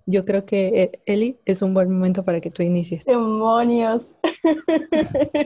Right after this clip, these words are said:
Speaker 2: Pues sí, ah, creo que ir al ginecólogo, la estuve buscando un poquito en internet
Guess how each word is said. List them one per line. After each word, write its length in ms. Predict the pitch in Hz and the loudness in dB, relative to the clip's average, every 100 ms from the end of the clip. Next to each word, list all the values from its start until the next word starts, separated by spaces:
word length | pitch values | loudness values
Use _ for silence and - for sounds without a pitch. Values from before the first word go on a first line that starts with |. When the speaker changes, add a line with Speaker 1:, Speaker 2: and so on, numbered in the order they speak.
| - - - 719 640 - 320 349 | -4 -2 -2 -2 -6 -6 -6 -2
Speaker 2:
Pues 180 | 277 262 | 0 0
sí, 360 | 311 269 262 262 _ _ _ | 0 2 0 -2 _ _ _
ah, 220 | 240 254 254 | -2 -2 0
creo 200 | 320 440 | 0 2
que 600 | 440 370 320 277 220 208 - _ _ - | 0 2 4 4 0 -4 -12 _ _ -10
ir 160 | 220 254 | -2 0
al 140 | 294 | 0
ginecólogo, 760 | - 302 196 - 220 262 311 508 - | 0 0 0 0 2 2 2 -2 -4
la 420 | 214 208 196 185 - - | 0 4 4 2 0 -4
estuve 340 | - 262 311 | -2 0 0
buscando 320 | 269 - 226 | 0 -2 -2
un 60 | 247 | -2
poquito 260 | 254 247 233 | -4 -4 -2
en 100 | 220 | -2
internet 480 | 202 202 196 202 | -2 -4 -4 -6